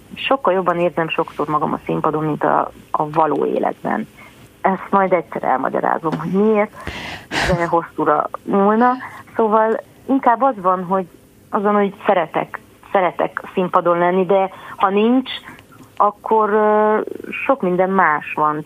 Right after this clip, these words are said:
Zenélek, zenéltem hosszú-hosszú évekig, voltak zenekarjaim, énekeltem Eugénia formációban, vagy a Trandafirban, vagy a Pozitív mellékhatásban,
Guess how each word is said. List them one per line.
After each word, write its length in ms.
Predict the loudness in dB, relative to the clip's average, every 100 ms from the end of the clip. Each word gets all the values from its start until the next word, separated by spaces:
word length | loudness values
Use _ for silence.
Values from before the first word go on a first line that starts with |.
| -2
Zenélek, 680 | -2 2 2 2 0 -4 -14 -8 -2
zenéltem 560 | 0 2 0 0 0
hosszú-hosszú 600 | 0 -2 -4 -4 -6 -4
évekig, 420 | -4 -2 -2 -4 -2
voltak 360 | -2 0 -4 -4 -2
zenekarjaim, 640 | -2 -2 -2 0 2 2
énekeltem 920 | 2 2 0 0 0 0 0 0 0 -8 -4
Eugénia 680 | 0 0 2 0 2 0 0
formációban, 1040 | 0 0 0 -2 -2 -2 0 0 2 2 0
vagy 140 | -2
a 60 | -2
Trandafirban, 1300 | 0 0 2 -2 0 0 2 0 0 0 2 2 0 -10 -18 -16 -16 -4
vagy 160 | 0 0
a 60 |
Pozitív 520 | 0 0 0 0 0 2
mellékhatásban, 1200 | 2 2 0 0 -2 0 0 0 -2 0 0